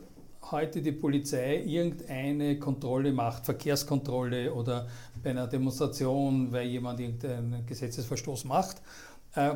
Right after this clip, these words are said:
dann sind die Polizisten dazu angehalten, dabei auch zu kontrollieren, also wenn man den Führerschein kontrolliert, eben auch einen Impfpass zu kontrollieren. Ähm, das heißt, äh,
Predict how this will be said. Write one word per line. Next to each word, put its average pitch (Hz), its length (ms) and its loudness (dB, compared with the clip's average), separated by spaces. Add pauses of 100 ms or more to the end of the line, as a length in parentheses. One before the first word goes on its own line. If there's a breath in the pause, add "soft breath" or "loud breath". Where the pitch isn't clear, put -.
(100)
dann 151 360 4 (520)
sind 165 440 0
die 196 60 2
Polizisten 151 540 0
dazu 151 260 0
angehalten, 147 640 0
dabei 131 500 0
auch 131 540 4
zu - 160 -4
kontrollieren, 143 540 2
also - 180 -2
wenn 151 80 0
man 143 80 6
den 131 100 4
Führerschein 170 440 2
kontrolliert, 147 640 2
eben 135 160 4
auch 123 180 2
einen 131 220 4
Impfpass 117 440 2
zu 113 100 -4
kontrollieren. 110 500 -2 (840 loud breath)
Ähm, 135 720 4 (240)
das 156 220 2
heißt, 151 480 0 (480)
äh, 131 340 6